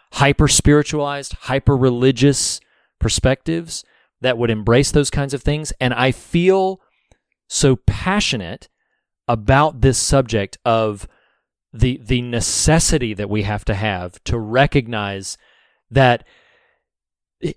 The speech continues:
he literally told us <laughs> that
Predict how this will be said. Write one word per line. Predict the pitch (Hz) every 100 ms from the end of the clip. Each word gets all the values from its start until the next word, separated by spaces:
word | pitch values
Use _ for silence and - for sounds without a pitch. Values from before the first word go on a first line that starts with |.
| _
he | - 247 233
literally | 175 202 285 285 269 247
told | 214 214 226 180
us | 92 85 - - - - - -
<laughs> | - - - _ 139
that | 156 151 139 -